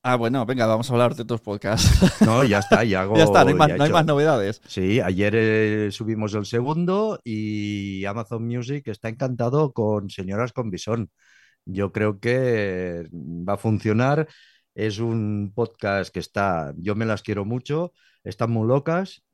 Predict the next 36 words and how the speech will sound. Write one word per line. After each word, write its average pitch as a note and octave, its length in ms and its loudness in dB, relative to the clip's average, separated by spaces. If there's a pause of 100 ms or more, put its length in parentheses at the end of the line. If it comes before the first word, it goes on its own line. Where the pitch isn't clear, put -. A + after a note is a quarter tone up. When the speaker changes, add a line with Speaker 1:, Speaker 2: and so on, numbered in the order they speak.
Speaker 2:
pero G#2 640 -4
que, G2 540 -4
eh, - 20 -4
empiecen A2+ 420 -8
la A#2+ 400 -2
segunda A#2+ 400 -8
temporada A2 540 -6
con, G2 480 -8 (440)
mm, G2+ 560 -4
es G#2 160 -2
mejor, A#2 760 0
eh, F#2+ 400 -8 (460)
no G#2 240 -4
hace A2+ 180 -4
falta, A2+ 320 -4
ahora B2 140 0
no B2+ 60 0
me A#2 60 0
acuerdo G#2+ 360 -2
cuál G#2 180 -4
es F#2+ 140 -8
el F#2+ 460 -8
título, E2 640 -8
eh, F2 340 -6 (460)
es A2 220 -4
mejor A#2+ 300 0
hacerse A2 340 -2
pajas G#2 360 -4
que G#2 100 -6
irse G2+ 340 -6
de F#2 160 -8
rebajas A2 540 -2
o G2+ 80 -4
algo F2 160 -4
así. - 80 0
Speaker 1:
<laughs> - 760 -2